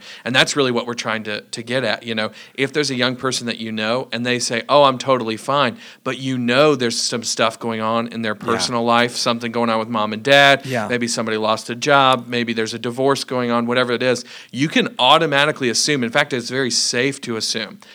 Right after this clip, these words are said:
Speaker 1: that baggage is being <laughs> built in that
Speaker 2: Yeah.
Speaker 1: time, whether or not that student has the emotional,
Speaker 2: Yeah.
Speaker 1: uh, i-, intelligence and security to be able to recognize that the baggage exists.
Speaker 2: Yeah.
Speaker 1: And this is part of why this is so important.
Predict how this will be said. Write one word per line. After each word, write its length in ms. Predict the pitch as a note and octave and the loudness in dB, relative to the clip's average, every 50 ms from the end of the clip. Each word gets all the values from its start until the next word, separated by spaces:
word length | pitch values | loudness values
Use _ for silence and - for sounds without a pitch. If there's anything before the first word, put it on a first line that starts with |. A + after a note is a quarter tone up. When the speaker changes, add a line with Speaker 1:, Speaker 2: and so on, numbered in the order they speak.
| - _ | -20 _
Speaker 1:
that 260 | - A#2 G#2+ A2+ A#2 | -4 -4 -4 -4 -4
baggage 480 | - B2 A#2+ B2 C3+ D3 C#3+ D3 C#3 B2 | -2 2 4 4 4 4 4 2 -2 -2
is 140 | B2 A2+ - | -4 -6 -6
being 280 | - B2+ C3 C#3+ C#3 | -6 -6 -6 -6 -6
<laughs> 120 | A#2 B2 C#3 | -4 -2 0
built 240 | C3+ C3 B2+ C3+ C3 | 0 0 0 -2 -6
in 120 | B2+ B2 | -4 -2
that 160 | A#2+ A#2 A2 | 0 0 0
Speaker 2:
Yeah. 40 | G#2 | -2
Speaker 1:
time, 320 | - - C3+ C3 B2+ A#2+ | -2 -2 0 0 0 0
whether 220 | A#2 A#2+ B2 B2 C#3 | 0 0 0 0 2
or 20 | |
not 160 | C3+ C3+ C3 | 2 2 2
that 160 | - D3 C3 - | 2 0 0 0
student 380 | - - C3+ A#2+ A#2+ A#2+ A#2 - - - - - | 0 0 -2 -2 -2 -6 -6 -10 -14 -18 -18 -2
has 240 | - C3+ C3+ C3+ B2 | 2 2 2 2 2
the 140 | C#3+ D3 C3 | 0 0 0
emotional, 1000 | A#2+ A#2 A#2 A#2 A#2+ B2 C3+ C3+ - - C3+ B2+ A#2+ A#2+ A#2+ A#2+ A#2+ A#2 A#2 - - - - - | 2 2 4 4 6 4 4 2 0 -2 -2 0 0 2 2 2 2 0 -2 -8 -16 -20 -20 -16
Speaker 2:
Yeah. 160 | G2 F#2+ A#2 | -4 0 0
Speaker 1:
uh, 280 | A2+ A2 G#2+ G#2+ A2 A#2 - | 2 2 2 0 -2 -4 -6
i-, 120 | - A#2+ A#2 - - - | -6 -8 -8 -8 -12 -10
intelligence 720 | - B2+ B2 A2+ - C3+ B2+ C3 C3+ C3 B2 B2+ B2 A#2+ - | -8 -6 -6 -2 0 2 2 2 2 0 0 -4 -4 -4 -4
and 140 | A#2+ A#2 A#2+ | -6 -6 -6
security 480 | - B2+ - - B2+ A#2 A#2+ A#2+ A#2 A2+ | -8 -8 -6 -4 -2 -2 0 -2 -2 -4
to 100 | A#2 A2 | -6 -6
be 100 | A#2 A#2 | -6 -4
able 120 | A2 A2 | -4 -4
to 80 | A2 G#2+ | -4 -6
recognize 1040 | G#2+ G#2+ A2 A2+ D3+ - - E3 D3 B2+ A#2+ A2+ G#2+ G#2 G#2 G#2 G2 - - - - - - - - _ | -4 -2 0 0 0 0 -2 -4 -4 -2 -2 0 0 -2 -2 -2 -4 -4 -6 -8 -10 -16 -20 -20 -18 _
that 140 | - A2+ A2 | -8 -6 -6
the 80 | A#2+ A2 | -4 -2
baggage 440 | A#2 A2 G#2 G#2 G#2 G#2 G2+ G#2 A2+ | -2 -2 -2 -2 -4 -6 -8 -8 -10
exists. 560 | G#2+ - - - G#2 G2+ G#2 - - - - - | -10 -8 -8 -6 -4 -4 -4 -4 -4 -4 -6 -8
Speaker 2:
Yeah. 180 | - A2+ G2+ F#2+ | -10 -10 -8 -6
Speaker 1:
And 80 | A2 A#2 | -6 -2
this 140 | A#2 - | -2 -2
is 60 | - A2+ | -2 -4
part 280 | - - - A#2+ A#2 | -4 0 0 0 0
of 60 | A#2 | 0
why 120 | G#2+ G#2+ G#2 | 0 -2 -4
this 200 | G#2 G#2 - - | -2 -4 -6 -4
is 80 | G#2+ | -2
so 200 | - - G#2 G#2+ | -2 -4 -4 -6
important. 440 | G#2 G2+ G2+ - G#2+ A2 G#2 - - | -10 -14 -12 -10 -8 -8 -8 -10 -12